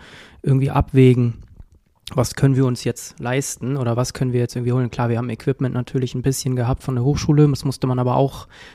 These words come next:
rechtzeitig reservieren und hat da auch ein bisschen drum gekämpft. Ähm, und da musste man halt Mittel und Wege finden, wie man irgendwie insgesamt ein gutes Projekt machen kann. Ähm, und genau, das war eine gute Schule.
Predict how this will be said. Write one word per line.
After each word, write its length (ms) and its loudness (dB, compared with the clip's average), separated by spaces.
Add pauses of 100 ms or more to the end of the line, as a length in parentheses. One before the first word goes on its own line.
rechtzeitig 480 -2
reservieren 540 2
und 100 4
hat 80 2
da 60 4
auch 160 2
ein 60 4
bisschen 220 0
drum 200 2
gekämpft. 480 -2 (500)
Ähm, 680 0 (140)
und 140 0
da 80 4
musste 200 0
man 160 2
halt 120 2
Mittel 260 2
und 160 -2
Wege 240 6
finden, 480 2
wie 100 0
man 180 0
irgendwie 440 0
insgesamt 680 -2
ein 280 -4
gutes 320 -2
Projekt 560 -2 (560)
machen 300 0
kann. 320 -6 (580)
Ähm, 540 0 (340)
und 840 0 (140)
genau, 240 2
das 160 -2
war 60 4
eine 120 2
gute 220 -2
Schule. 380 -4